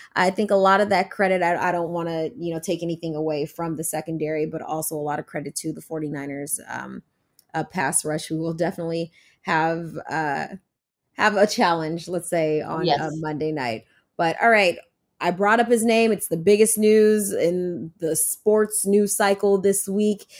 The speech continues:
Speaker 1: Odell Beckham Junior. Forty-niners fans do not want, well, did not want to see these headlines, but yes, he came to the N F C West to the Los Angeles Rams. Um, uh, Jimmy Ward had the question. I think we all had the question of how are they getting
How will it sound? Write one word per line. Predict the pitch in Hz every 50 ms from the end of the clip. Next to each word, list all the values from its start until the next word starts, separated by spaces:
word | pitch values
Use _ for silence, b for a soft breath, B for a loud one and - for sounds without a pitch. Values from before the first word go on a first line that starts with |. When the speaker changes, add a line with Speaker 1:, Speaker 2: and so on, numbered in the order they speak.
| B B B B B B
Speaker 1:
Odell | 170 185 196 190 208 220 233 262 269 220
Beckham | - 269 269 - 320 302 302 285
Junior. | 233 233 269 262 262 247 214 196 180
Forty-niners | 185 - 233 226 233 254 247 233 233 233 240 -
fans | 240 226 233 208
do | 185 185 202
not | 202 202 214 208 220 254 240 - 190
want, | 190 170 - - 196 175
well, | 214 214 233 233
did | 220 165 240 294 269
not | 233 202 - - 180
want | 185 175 180
to | 180
see | 175 - 208 185
these | 180 180 180 165
headlines, | 202 175 170 170 180 180 175 175 180 190 202 180
but | 170 208 202 190 190 b b b b b b b -
yes, | 202 233 214 175 - -
he | 202
came | 190 - 269 254 254 269 247
to | - 240
the | 226 -
N | 185 180
F | 170
C | - - - 160
West | 165 170 190 202 208 220 - - - - -
to | 220 214 214 220
the | 196 180 160
Los | 156 165 165 - -
Angeles | 160 151 156 156 - 151 156 147 -
Rams. | 165 180 190 196 190 190 185 B B B B B B B B B B _ _
Um, | - 175 180 185 180 175 170 165 160 151 170 - _ _ _ _ _ _ - _ _
uh, | - 185 180 180 180
Jimmy | 190 180 190 208 220 220 208
Ward | 208 214 214 208 214 214
had | 214 220 202 208 -
the | 208
question. | - - 208 208 214 - - 214 208 208 208 196
I | 175
think | - 165 151
we | - 160 170
all | 175 180 190
had | 202 190 180 -
the | 185
question | - - 190 190 196 - - 202 208 208 185
of | - 185
how | 190 185 190 202
are | 208 208 208
they | 175 185 180
getting | 180 165 180 196 185 196 196 196 190